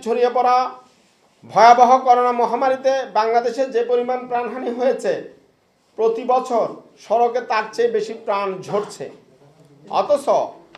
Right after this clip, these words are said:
করোনা মহামারী নিয়ন্ত্রণে লকডাউনের মতো আত্মঘাতী সিদ্ধান্ত নেওয়া হয়েছিল। মানুষের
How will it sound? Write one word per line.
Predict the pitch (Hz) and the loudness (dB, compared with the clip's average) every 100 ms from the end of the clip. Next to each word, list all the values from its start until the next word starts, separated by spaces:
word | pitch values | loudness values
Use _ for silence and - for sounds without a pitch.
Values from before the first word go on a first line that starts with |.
| - | -2
করোনা | 202 233 240 247 247 | 6 6 6 0 0
মহামারী | 226 269 269 262 | 2 2 2 0
নিয়ন্ত্রণে | 247 247 247 247 254 269 - - _ 139 | -2 -2 -2 -2 -2 -4 -8 -20 _ -2
লকডাউনের | 175 254 254 285 285 285 | 4 4 6 4 6 2
মতো | 277 277 254 | 2 2 0
আত্মঘাতী | 247 262 277 285 | 0 0 0 -2
সিদ্ধান্ত | 254 - 202 247 254 247 | -8 -16 -4 -4 -2 -4
নেওয়া | 226 208 | -2 -2
হয়েছিল। | 190 190 160 143 - - _ _ _ _ _ _ - | -4 -6 -10 -14 -14 -20 _ _ _ _ _ _ -4
মানুষের | 170 240 247 269 | -2 -2 0 -2